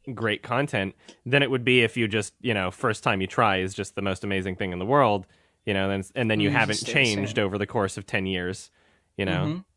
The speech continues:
Speaker 1: That would be a little weird if you've never grown. And I think
Speaker 2: Of
Speaker 1: it, that, I
Speaker 2: course.
Speaker 1: think it should encourage people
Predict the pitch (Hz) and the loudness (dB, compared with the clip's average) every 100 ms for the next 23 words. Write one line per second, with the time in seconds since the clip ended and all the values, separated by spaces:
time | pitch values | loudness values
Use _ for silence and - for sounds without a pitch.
0 | 107 117 120 104 101 101 98 101 131 104 | 0 2 4 2 0 0 -2 2 2 2
1 | 95 95 - 69 95 95 - 107 107 98 | 0 -2 -8 -10 -10 -10 -10 -4 -2 -2
2 | 87 98 117 107 85 90 - _ _ _ | -6 -2 0 0 -2 -8 -14 _ _ _
3 | - 101 107 156 160 143 139 135 196 208 | -6 -2 2 2 4 4 4 4 2 0
4 | - 180 156 - 160 175 - 113 98 92 | 2 2 2 2 0 0 -2 -2 -2 -4